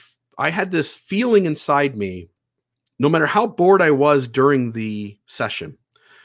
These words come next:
no matter how insecure I was in the session,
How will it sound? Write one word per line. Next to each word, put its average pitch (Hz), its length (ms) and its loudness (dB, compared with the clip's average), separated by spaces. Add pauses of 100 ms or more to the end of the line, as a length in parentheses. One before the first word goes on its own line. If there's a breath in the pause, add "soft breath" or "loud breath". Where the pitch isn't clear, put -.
(140 soft breath)
no 127 80 2
matter 139 240 2
how 156 480 0 (800)
insecure 147 580 0
I 117 100 0
was 92 440 -8 (120)
in 139 120 -2
the 135 80 0
session, 98 520 -10